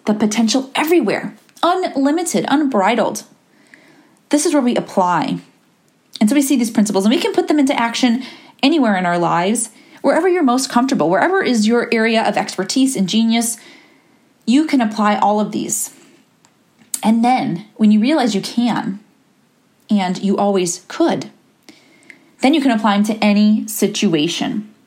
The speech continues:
And there is no problem with anything because you have these tools available and accessible to you.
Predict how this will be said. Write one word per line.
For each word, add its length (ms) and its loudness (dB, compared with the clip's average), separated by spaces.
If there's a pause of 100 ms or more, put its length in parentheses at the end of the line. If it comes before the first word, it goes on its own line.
(840)
And 160 2
there 160 0
is 380 0
no 320 0
problem 800 -2
with 160 0
anything 400 -2
because 300 -2
you 100 0
have 160 -4
these 180 -2
tools 500 -2
available 340 0
and 100 0
accessible 460 -2
to 120 -4
you. 340 2